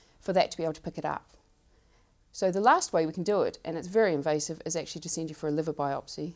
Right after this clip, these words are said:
and that's where a doctor will take a small slice of your liver while you're under anaesthetic in surgery, and then put it under a microscope and look at how many fat droplets are in that section.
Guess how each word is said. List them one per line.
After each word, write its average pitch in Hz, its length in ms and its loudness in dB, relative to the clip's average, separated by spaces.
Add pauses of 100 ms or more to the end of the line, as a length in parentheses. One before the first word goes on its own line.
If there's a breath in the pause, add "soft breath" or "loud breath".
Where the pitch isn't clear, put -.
and 175 100 -4
that's 160 200 -2
where 165 80 0
a - 20 2
doctor 165 320 0
will 156 140 -6
take 160 340 -4
a - 60 -8
small 214 260 0
slice 170 420 -2
of 156 120 -12
your 147 100 -2
liver 196 300 0 (420 loud breath)
while 165 120 -4
you're 160 180 0
under 160 160 -4
anaesthetic 226 560 -6 (600 loud breath)
in 156 360 0
surgery, 294 480 2 (320 loud breath)
and 185 160 0
then 180 160 2
put 185 200 -4
it 180 60 -8
under 165 220 -2
a - 20 -2
microscope 151 680 -2
and 165 140 -2
look 156 140 -2
at - 80 -10
how 165 180 -4
many 160 160 -4
fat - 300 -2
droplets - 440 -4
are - 120 -4
in 151 100 0
that 151 160 -4
section. - 560 -8